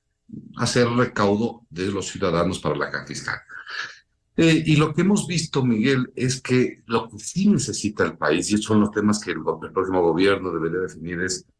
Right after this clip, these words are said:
si es que va a avanzar o no en una reforma tributaria.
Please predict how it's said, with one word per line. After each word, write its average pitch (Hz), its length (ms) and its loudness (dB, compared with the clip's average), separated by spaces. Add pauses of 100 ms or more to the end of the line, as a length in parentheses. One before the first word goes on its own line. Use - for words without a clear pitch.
(260)
si - 200 0
es 107 120 4
que 104 340 2
va 143 340 2
a 139 40 0
avanzar 113 760 -2
o 107 200 4
no 156 340 2
en 143 80 2
una 117 200 4
reforma 107 480 -6
tributaria. 104 580 -2